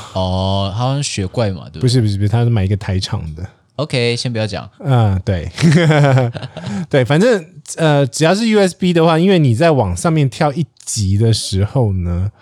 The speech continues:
Speaker 2: 你就会面临到你原来的设备都不能重复，被重复使用。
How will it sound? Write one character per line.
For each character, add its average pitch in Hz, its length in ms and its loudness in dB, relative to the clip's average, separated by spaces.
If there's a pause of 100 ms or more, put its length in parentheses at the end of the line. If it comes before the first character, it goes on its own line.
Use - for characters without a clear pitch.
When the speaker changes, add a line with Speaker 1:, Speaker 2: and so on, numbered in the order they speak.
(720)
Speaker 2:
你 135 200 4
就 165 220 2
会 160 80 4
面 156 260 2
临 117 220 4
到 127 200 2
你 110 120 2
原 113 160 2
来 123 100 2
的 110 60 2
设 117 180 -2
备 117 140 0
都 113 100 -2
不 110 140 -4
能 90 380 -2
重 87 320 -4
复， 90 360 -4 (280)
被 113 140 -2
重 92 180 -4
复 101 100 -2
使 98 160 -4
用。 80 160 -8